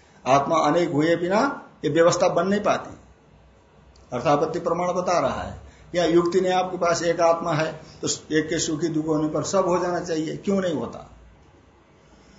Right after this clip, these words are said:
"तद एकत्वम उपपत्ति शून्यम कथम अंगीकृतम," जो एकत्व है, आत्मिकत्व युक्ति रहित है, पूर्वादि कह रहा, कैसे आपने स्वीकार किया? यदि,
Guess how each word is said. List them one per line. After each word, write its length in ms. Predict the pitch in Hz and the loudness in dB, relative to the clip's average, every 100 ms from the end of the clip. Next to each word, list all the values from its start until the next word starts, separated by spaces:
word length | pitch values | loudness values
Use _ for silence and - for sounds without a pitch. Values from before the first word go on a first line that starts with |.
| - - - - - - - | -20 -20 -20 -20 -20 -12 2
"तद 140 | 190 | 6
एकत्वम 640 | 247 214 214 214 208 214 240 | 6 6 6 4 4 2 2
उपपत्ति 420 | 151 165 180 180 | 0 0 0 0
शून्यम 360 | 180 180 196 202 | -2 -2 0 0
कथम 280 | 160 185 | 0 0
अंगीकृतम," 540 | 208 156 147 139 170 202 | 0 0 -2 -4 -4 -2
जो 160 | 233 | -2
एकत्व 540 | 226 156 156 175 175 175 | 0 2 2 0 2 2
है, 120 | 165 | 4
आत्मिकत्व 840 | 151 - 170 165 135 104 131 185 - - _ _ _ 185 | 4 2 0 -2 -2 -4 -6 -6 -8 -18 _ _ _ 0
युक्ति 300 | 196 - 220 | 0 2 2
रहित 400 | 156 175 196 196 | 4 6 6 6
है, 360 | 131 104 104 - - - _ _ | 2 0 -8 -14 -20 -20 _ _
पूर्वादि 380 | 165 165 151 139 | -4 2 2 2
कह 140 | 131 117 | -2 -4
रहा, 120 | 113 | -2
कैसे 340 | 175 180 185 | 2 2 4
आपने 280 | 175 147 151 | 2 2 -2
स्वीकार 400 | 135 127 127 117 | -4 -4 -4 -4
किया? 580 | - 117 170 156 - - - _ _ _ _ _ _ _ - - _ _ _ _ _ | -4 -2 0 0 -4 -12 -20 _ _ _ _ _ _ _ -20 -20 _ _ _ _ _
यदि, 360 | 104 101 - | -14 -12 -14